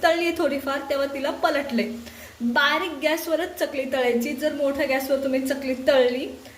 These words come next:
तर ती आतमधून खुसखुशीत होणार नाही. सुरुवातीला तेल गरम असावं आणि गॅस मोठा असावा, पण जशी चकली तुम्ही टाकाल तसं तसं बारीक गॅसवर ती तळून घ्यायची. तर पहा, अप्रतिम झाली आहे आणि खूप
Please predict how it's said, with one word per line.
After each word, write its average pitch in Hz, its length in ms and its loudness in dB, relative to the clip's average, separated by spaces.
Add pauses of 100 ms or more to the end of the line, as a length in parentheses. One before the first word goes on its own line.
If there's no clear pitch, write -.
(140)
तर 302 120 2
ती 320 200 -4
आतमधून 285 680 0
खुसखुशीत 285 500 -2
होणार 269 320 2
नाही. 277 380 2 (800)
सुरुवातीला 339 600 4
तेल 311 340 0
गरम 262 280 2
असावं 254 460 0 (300)
आणि 254 160 0
गॅस 269 320 2
मोठा 262 280 2
असावा, 247 460 0
पण 285 300 -2
जशी 269 280 0 (260)
चकली 285 260 -2
तुम्ही 277 300 -2
टाकाल 240 380 2 (560)
तसं 302 280 0
तसं 302 280 0
बारीक 262 280 2
गॅसवर 262 380 2
ती 339 200 -4
तळून 254 240 4
घ्यायची. 233 400 0
तर 254 80 -2
पहा, 294 380 -2 (500)
अप्रतिम 311 840 2
झाली 277 360 2
आहे 330 140 -2 (580)
आणि 240 180 0 (200)
खूप 311 160 -2